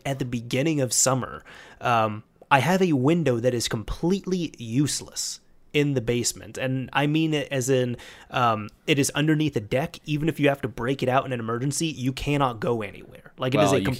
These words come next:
Speaker 1: completely
Speaker 2: it's not an egress window. You can't get up there anyway.
Speaker 1: Yeah, yeah, you, you can't get up there. You can't do anything with it, unfortunately. So that window had leaked at one point during a really bad storm earlier in the summer,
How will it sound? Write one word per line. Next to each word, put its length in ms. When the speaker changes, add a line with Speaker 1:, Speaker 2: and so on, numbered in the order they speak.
Speaker 1:
completely 260
Speaker 2:
it's 160
not 160
an 60
egress 380
window. 220
You 140
can't 160
get 100
up 140
there 160
anyway. 460
Speaker 1:
Yeah, 600
yeah, 240
you, 240
you 240
can't 320
get 140
up 160
there. 140
You 120
can't 260
do 140
anything 400
with 160
it, 60
unfortunately. 800
So 480
that 340
window 300
had 180
leaked 400
at 100
one 220
point 300
during 260
a 80
really 300
bad 260
storm 520
earlier 280
in 80
the 80
summer, 480